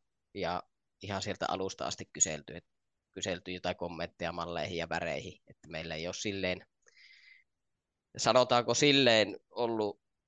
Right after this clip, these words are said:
designvetoinen firma, että me ollaan enemmän oltu vähän niinku kuitenkin kuluttajakeskeinen, mitä niinku semmonen muotitalo, että me kerrotaan teille, että mikä on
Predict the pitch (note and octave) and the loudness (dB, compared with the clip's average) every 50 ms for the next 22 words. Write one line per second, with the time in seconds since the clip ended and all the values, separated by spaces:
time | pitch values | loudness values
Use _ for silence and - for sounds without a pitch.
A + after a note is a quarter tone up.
0 | _ _ _ _ - - - A#2 A2+ C3 B2+ - - D3 B2+ A#2+ A2 G#2 G#2+ G#2 | _ _ _ _ -16 -14 -12 -2 2 4 4 6 6 6 4 4 4 4 2 2
1 | - A#2 G#2+ G#2+ G#2+ G#2 G#2 G#2 - - A#2 A2+ G#2+ G#2 G2+ G2 F2+ F2 - - | 2 2 0 2 0 -2 -2 -4 -2 0 0 2 2 0 -2 -2 -4 -4 -4 -2
2 | G#2+ G#2+ G#2+ G#2+ G#2+ A2 A2+ A2 G#2+ G2+ G2+ G2+ G#2 A2 G#2 G2+ G#2 - _ _ | -2 2 4 4 4 4 4 4 2 2 0 0 0 -4 -8 -8 -12 -18 _ _
3 | - G2+ G#2+ G#2+ G#2 G2+ G2+ - - A2 G#2 G2+ F#2 G2 - - - A2+ G#2 G2 | 0 0 2 2 0 -4 -6 -6 -4 -4 -2 -2 -4 -6 -8 -6 -4 -4 -4 -4
4 | F#2 - - G2+ F2+ F#2 - - E2+ F2 - - - F#2+ F#2+ F#2 F#2+ F#2 F#2 F#2+ | -6 -4 -4 -2 -2 -2 -4 -4 -4 -2 -2 -2 -2 -4 -4 -4 -6 -8 -8 -4
5 | - G2+ G2+ G2 G2 G2 - - - - F#2 F#2+ F#2 F#2+ F#2+ G2+ G#2 F#2+ F#2+ F#2+ | -2 -2 -2 -2 -4 -6 -8 -8 -8 -8 -8 -8 -10 -10 -8 -8 -6 -4 -4 -6
6 | - F2 - - - - B1 - - - - G2 G#2 G2 - G2+ G2+ G2 F#2+ F#2+ | -6 -8 -10 -10 -12 -10 -12 -14 -12 -12 -8 -6 -6 -4 0 0 0 0 -2 -6
7 | - G#2 F#2 F2+ - F#2 F2+ F#2 F2+ F#2+ F#2 - G2+ G2+ G2 - F#2+ F#2 F#2 F#2 | -6 -8 -8 -6 -6 -4 -4 -4 -4 -6 -10 -10 -12 -12 -6 -4 -2 -2 -2 -4
8 | F#2+ F#2 | -6 -8